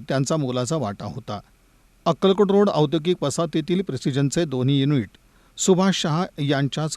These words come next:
मार्गदर्शनाखाली सुरू झाले. स्वर्गीय सुभाष रावजी शहा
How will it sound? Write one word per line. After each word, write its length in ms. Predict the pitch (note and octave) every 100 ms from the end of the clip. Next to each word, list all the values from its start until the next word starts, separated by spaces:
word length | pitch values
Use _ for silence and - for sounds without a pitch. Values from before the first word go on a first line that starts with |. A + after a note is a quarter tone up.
| -
मार्गदर्शनाखाली 960 | C#3 C#3+ E3 B2+ C#3 A#2+ A2+ B2+ D3+ A#3+ _ _ _
सुरू 280 | - F3+ D3
झाले. 300 | A2 B2+ G#2+ - _ _ _ _ _ _ _ _ - _ _ _ _ _
स्वर्गीय 400 | - G#3 F#3+ A#3
सुभाष 380 | A3+ F3 E3+ F#3
रावजी 300 | F#3+ E3+ F3
शहा 360 | - D#3 E3+